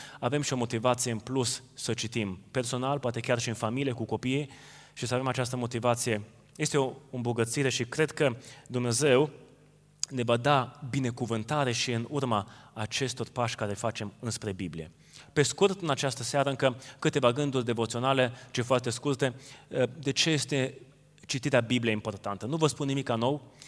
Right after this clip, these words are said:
recapitulez pentru mine și pentru dumneavoastră ceva ceea ce știm,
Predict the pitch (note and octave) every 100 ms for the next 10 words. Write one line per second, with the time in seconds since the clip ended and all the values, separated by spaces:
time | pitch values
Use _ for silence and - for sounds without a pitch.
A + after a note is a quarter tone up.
0 | - - - - A#2+ A#2+ B2+ B2+ C3+ C3+
1 | - B2 A#2+ C3+ C#3+ C3 A#2+ A#2+ A2 A2+
2 | A#2 B2+ - A#2 A#2+ B2 A#2+ A2+ A2+ G2+
3 | - B2 D3